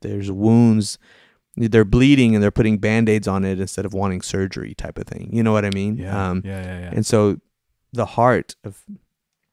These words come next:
Speaker 1: what I do musically, um, i-, is, is,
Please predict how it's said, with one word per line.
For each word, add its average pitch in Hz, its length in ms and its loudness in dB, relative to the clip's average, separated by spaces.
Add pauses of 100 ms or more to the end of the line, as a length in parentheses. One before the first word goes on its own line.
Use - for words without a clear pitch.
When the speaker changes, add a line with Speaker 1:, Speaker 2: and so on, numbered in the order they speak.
(180)
Speaker 1:
what 107 180 -4
I 131 60 -6
do 107 200 0
musically, 98 680 -4 (500)
um, 90 480 -8 (480)
i-, 110 40 -6
is, 104 360 -8
is, 101 220 -10